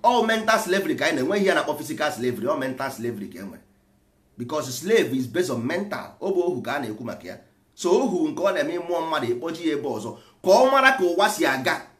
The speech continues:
Because ọ bụrụ na ị maha ka ụwa si aga, your mind will be trapped. Ị bụrụ ohu. Ị ghọtago? Your mind will be trapped.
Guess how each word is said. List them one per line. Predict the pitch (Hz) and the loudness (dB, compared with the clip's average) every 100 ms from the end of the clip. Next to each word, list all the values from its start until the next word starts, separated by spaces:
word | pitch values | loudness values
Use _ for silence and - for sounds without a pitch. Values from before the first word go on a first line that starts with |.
| _ _ _ _ _ _ _ _ _ _ - | _ _ _ _ _ _ _ _ _ _ -10
Because | 139 170 160 180 | -6 -4 0 2
ọ | |
bụrụ | 233 247 | 2 2
na | 175 | 0
ị | 170 | 0
maha | 196 180 | 2 2
ka | 139 | 0
ụwa | 135 160 | -2 -2
si | 135 | -2
aga, | 110 107 120 123 - _ _ | -4 -4 -6 -8 -20 _ _
your | 131 147 180 | -2 0 2
mind | 190 143 | 0 0
will | 127 123 | -2 -2
be | |
trapped. | 214 196 - - - - | 0 0 0 -6 -18 -4
Ị | 131 | -2
bụrụ | 185 190 190 | 6 10 10
ohu. | 107 98 - _ _ _ _ _ _ | 6 -8 -16 _ _ _ _ _ _
Ị | 107 | -10
ghọtago? | 151 151 143 143 | -6 -6 -8 -8
Your | 139 165 | -2 0
mind | 247 233 196 | 2 0 0
will | 151 | -2
be | - | -2
trapped. | 214 - | -2 -2